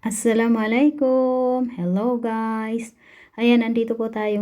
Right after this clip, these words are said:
ngayon sa Pinoy Market sa Batha ng Saudi Arabia. So, ayan, mamili po tayo ng, ah, black pepper kasi naubusan po tayo ng black pepper. So, bumili po tayo ng powder black pepper.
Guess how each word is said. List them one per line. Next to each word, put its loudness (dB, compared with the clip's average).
ngayon 0
sa -2
Pinoy 2
Market 0
sa -10
Batha 0
ng 2
Saudi 0
Arabia. -2
So, -8
ayan, 2
mamili -2
po -4
tayo 0
ng, 4
ah, 2
black -8
pepper -4
kasi -6
naubusan 0
po -2
tayo 2
ng 4
black -2
pepper. 0
So, 2
bumili 2
po -4
tayo 2
ng -2
powder 2
black -8
pepper. -10